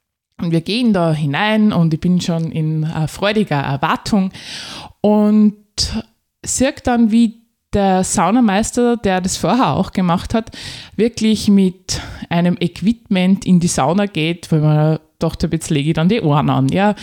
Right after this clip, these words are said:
da war eine Musikbox dabei, da waren drei verschiedene Handtücher dabei, unterschiedliche Dinge zum Aufgießen, ein Fächer und, und, und. Ja, und meine Augen haben schon zum Strahlen begonnen, ja, weil ich mag das, wenn ich was erlebe.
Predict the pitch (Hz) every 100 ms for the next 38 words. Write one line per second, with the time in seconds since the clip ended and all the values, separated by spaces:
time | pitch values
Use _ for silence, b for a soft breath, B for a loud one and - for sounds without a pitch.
0 | B B B 190 175 185 185 190 - 185
1 | 196 202 202 202 220 233 190 - 151 -
2 | - 165 165 160 156 165 160 165 170 170
3 | - 170 175 190 202 214 214 170 143 -
4 | 147 - 160 160 160 151 151 156 B B
5 | B B - 247 247 262 247 214 220 233
6 | 208 208 202 262 - 135 160 - 170 160
7 | - 180 175 - 214 240 - - 165 -
8 | 165 156 - 277 269 - 196 202 196 -
9 | 165 143 - - _ B B B B B
10 | B 175 - - - - - 202 196 190
11 | 190 175 185 185 226 214 196 202 175 170
12 | 175 151 - - 165 175 165 143 156 202
13 | 254 170 226 190 175 170 151 - 247 226
14 | 190 180 165 - 208 196 208